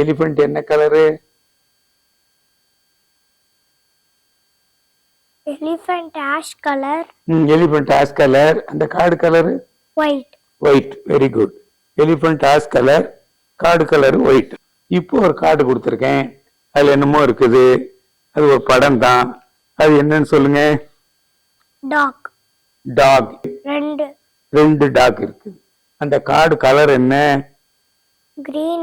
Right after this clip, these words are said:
Speaker 2: and white.
Speaker 1: Green and?
Speaker 2: White.
Speaker 1: ஓகே, green and white, ரெண்டு டாக் இருக்கு. Very good. இன்னொரு இது கொடுத்துருக்கிறேன், இன்னொரு கார்டு, இதுல ஒரு படம் இருக்கு.
Speaker 2: லயன்.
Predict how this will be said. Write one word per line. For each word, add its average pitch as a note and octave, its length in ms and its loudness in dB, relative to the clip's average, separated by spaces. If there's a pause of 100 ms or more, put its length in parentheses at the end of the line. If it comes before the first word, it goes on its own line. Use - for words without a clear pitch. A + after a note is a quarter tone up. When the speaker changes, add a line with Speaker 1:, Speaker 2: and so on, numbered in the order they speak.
Speaker 2:
and C#4+ 240 -14
white. A#3+ 300 -20 (460)
Speaker 1:
Green F3+ 340 0
and? D#3+ 180 -2 (420)
Speaker 2:
White. C#4+ 320 -6 (460)
Speaker 1:
ஓகே, - 220 -6 (500)
green F3 380 2
and D3 160 -2 (120)
white, C#3 280 0 (160)
ரெண்டு C#3+ 280 -2 (140)
டாக் C3+ 280 2
இருக்கு. - 220 -20 (520)
Very C#3+ 220 2 (100)
good. A#2+ 140 0 (280)
இன்னொரு F3 320 2 (560)
இது D#3+ 180 2
கொடுத்துருக்கிறேன், B2+ 600 -2 (640)
இன்னொரு F3 380 0
கார்டு, A#2 220 -4 (1080)
இதுல F#3 240 0
ஒரு C#3 180 0
படம் C3+ 280 0
இருக்கு. - 320 0
Speaker 2:
லயன். D4 320 -2